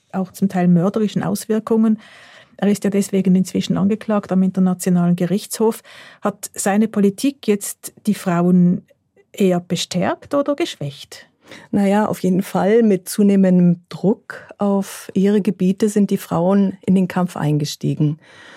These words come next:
Speaker 2: Und das muss man sich mal vorstellen, dass die Abholzung in ihren Gebieten immerhin sehr viel geringer ist als in den nicht geschützten Wäldern. Hier liegt zum Beispiel die Abholzungsrate bei zweihundert Fußballfeldern pro Tag.
Speaker 1: Unglaublich.
Speaker 2: Mhm.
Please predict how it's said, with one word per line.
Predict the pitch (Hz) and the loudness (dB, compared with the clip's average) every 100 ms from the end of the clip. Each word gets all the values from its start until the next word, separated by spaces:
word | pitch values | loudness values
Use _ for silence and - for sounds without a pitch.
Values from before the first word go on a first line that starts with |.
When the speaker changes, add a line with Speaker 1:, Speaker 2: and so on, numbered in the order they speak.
| - _ | -20 _
Speaker 2:
Und | 175 175 175 160 | 0 2 2 0
das | 160 170 | 0 0
muss | 160 | 2
man | 180 | 0
sich | 170 175 | 0 0
mal | - 160 | -2 -2
vorstellen, | - 208 - 180 160 160 | 0 0 0 0 2 2
dass | 160 - | 0 -2
die | 165 | -4
Abholzung | - - 190 185 - 190 185 | -4 -4 -2 -2 0 -2 2
in | 180 | 2
ihren | 175 175 | 2 0
Gebieten | 170 170 180 190 - 220 208 - - - | 0 -2 -2 -2 0 0 0 -10 -20 -6
immerhin | - 196 196 180 | 0 2 4 4
sehr | 175 175 | 2 2
viel | 202 | 2
geringer | 196 180 180 214 202 | 2 2 2 4 2
ist | 220 - - | 0 -2 -2
als | 180 - | -2 2
in | 175 | 4
den | 175 170 | 4 6
nicht | 208 302 - | 4 2 -2
geschützten | 196 - 156 - 156 147 | -4 -4 -6 -4 -2 0
Wäldern. | 143 143 147 143 151 _ - - | 0 -2 -2 -2 -4 _ -20 -20
Hier | - 202 214 | -2 2 4
liegt | 208 196 - | 2 0 -2
zum | 202 | -2
Beispiel | 180 175 - | 0 0 -2
die | 170 175 | 0 -2
Abholzungsrate | - - 170 - 160 156 - 160 147 - 156 | -2 -2 -2 -2 -2 -4 -4 -6 -4 -4 -6
bei | 147 143 143 151 _ _ | -4 -4 -4 -6 _ _
zweihundert | - - 165 233 254 240 208 208 | -12 -6 0 0 2 2 0 -4
Fußballfeldern | - 208 202 - 190 180 180 180 170 160 | -4 -4 -2 -2 -2 -2 -2 -2 -2 -2
pro | - | -6
Tag. | 160 196 214 - - _ _ _ - | -4 -2 -2 -6 -16 _ _ _ -8
Speaker 1:
Unglaublich. | 190 160 165 156 - - _ | -6 -6 -8 -10 -12 -14 _
Speaker 2:
Mhm. | 185 175 165 170 175 | 0 2 2 2 0